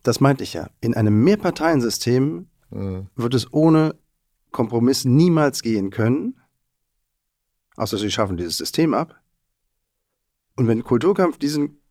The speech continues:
Speaker 1: Kompromiss kaputt macht, das, die ganze Idee von Kompromiss kaputt macht,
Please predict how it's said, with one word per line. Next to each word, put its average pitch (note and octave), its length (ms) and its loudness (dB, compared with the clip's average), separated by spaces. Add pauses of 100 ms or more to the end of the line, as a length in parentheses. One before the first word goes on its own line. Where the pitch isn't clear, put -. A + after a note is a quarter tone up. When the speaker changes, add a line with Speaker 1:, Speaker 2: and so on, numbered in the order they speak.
(100)
Speaker 1:
Kompromiss A#2+ 500 -2
kaputt - 380 -4
macht, - 380 -10
das, - 260 -10 (120)
die - 160 -6
ganze F#2+ 240 -4
Idee A#2 280 0
von F2 160 -8
Kompromiss D#2+ 480 -12
kaputt D#3 340 -6
macht, - 280 -12